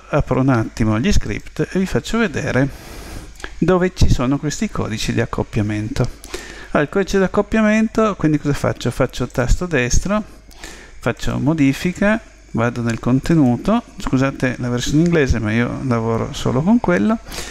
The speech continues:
vedete che abbiamo uno script della lavagna, che è quello che ci interessa, lo apriamo e vedete che qui abbiamo la chiave di sessione e questa chiave di sessione è, eh, fatta con questo numero che è, eh,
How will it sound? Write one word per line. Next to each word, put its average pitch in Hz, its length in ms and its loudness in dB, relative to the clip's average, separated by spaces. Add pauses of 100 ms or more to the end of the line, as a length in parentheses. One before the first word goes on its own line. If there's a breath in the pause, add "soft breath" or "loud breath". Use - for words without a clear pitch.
(140)
vedete 185 260 2
che 160 100 0
abbiamo 135 480 2
uno 139 300 4
script - 460 -2
della 139 120 2
lavagna, 185 760 2
che 185 100 -10
è - 20 -6
quello 104 280 -2
che 104 100 -4
ci - 140 -4
interessa, 135 600 4 (480 loud breath)
lo 190 120 4
apriamo 156 680 2
e 240 60 2
vedete 214 300 2
che 208 120 -2
qui 202 140 0
abbiamo 175 320 2
la 214 100 0
chiave 123 360 -2
di 139 80 -6
sessione 107 720 4
e 170 80 -6
questa 190 240 2
chiave 123 260 -4
di 120 100 -4
sessione 131 720 4 (520 loud breath)
è, 185 200 2 (260)
eh, 151 360 4
fatta 123 540 0
con 147 160 2
questo 160 340 0
numero 170 480 4
che 151 260 0
è, 151 260 0 (720 loud breath)
eh, 127 240 0